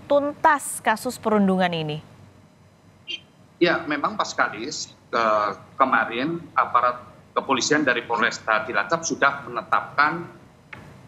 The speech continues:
Speaker 2: dua pelaku yang, eh, atau secara umum dikatakan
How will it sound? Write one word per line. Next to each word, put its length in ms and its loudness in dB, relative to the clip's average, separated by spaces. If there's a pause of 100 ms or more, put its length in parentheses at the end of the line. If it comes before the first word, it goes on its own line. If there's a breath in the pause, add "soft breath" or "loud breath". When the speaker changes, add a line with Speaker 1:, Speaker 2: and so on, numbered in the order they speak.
Speaker 2:
dua 320 4
pelaku 400 0
yang, 640 -2
eh, 320 0
atau 640 0
secara 560 0
umum 320 -4
dikatakan 560 0